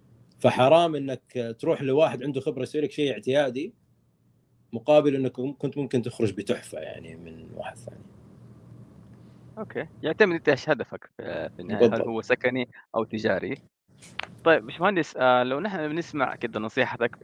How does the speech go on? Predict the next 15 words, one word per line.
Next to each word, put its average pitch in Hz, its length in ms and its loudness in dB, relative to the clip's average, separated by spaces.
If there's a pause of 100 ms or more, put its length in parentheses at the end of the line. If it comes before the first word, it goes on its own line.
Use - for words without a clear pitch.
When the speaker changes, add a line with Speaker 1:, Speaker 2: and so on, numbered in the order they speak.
Speaker 2:
بحكم، 113 540 -8 (600)
آه، - 260 -14
خبرتك 117 500 -4
ال-، 69 320 -12 (480)
الهندسية 110 1000 0 (440)
لرواد 113 420 6
الأعمال، 90 420 -2 (720)
Speaker 1:
مم. 95 180 0 (1040)
Speaker 2:
إيش 147 120 -2
تقول 101 220 -8
لهم؟ - 120 -6
Speaker 1:
طيب، 113 160 8 (800)
آه، 101 380 6
بقول 135 400 6
له 202 340 8